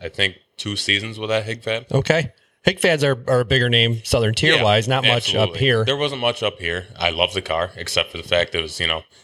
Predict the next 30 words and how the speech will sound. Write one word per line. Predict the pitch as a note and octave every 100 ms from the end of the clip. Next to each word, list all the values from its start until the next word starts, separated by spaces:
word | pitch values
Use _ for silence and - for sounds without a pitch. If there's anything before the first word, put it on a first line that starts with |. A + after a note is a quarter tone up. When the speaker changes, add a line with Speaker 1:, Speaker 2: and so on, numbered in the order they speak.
| -
Speaker 1:
standard | - F2 D#2+ D#2 -
cage | E2+ D#2+ E2 D#2
and | D#2 D2+ _ _ -
I'm | E2
a | D#2
bigger | E2 E2
guy. | D#2 E2+ F2 E2
So. | D3
Speaker 2:
Right. | C#3 C#3 A#2 - - - - D3+
Trying | C#3+ B2+
to, | D3
trying | D3+ C3
to |
Speaker 1:
Yeah. | B2
Speaker 2:
squeeze | C3+ A#2
into | B2+ A#2+
it. | A#2+ B2+
It |
Speaker 1:
Yeah, | G2
Speaker 2:
doesn't, | A#2+ A2+
Speaker 1:
it |
wasn't | A2+ G#2 G2+
the | F2
best. | E2 D#2 -
Speaker 2:
it | C#3
doesn't | C#3+ B2+
work | B2 B2
out | A#2+ A#2 A2
as | G#2
well. | G#2 G2+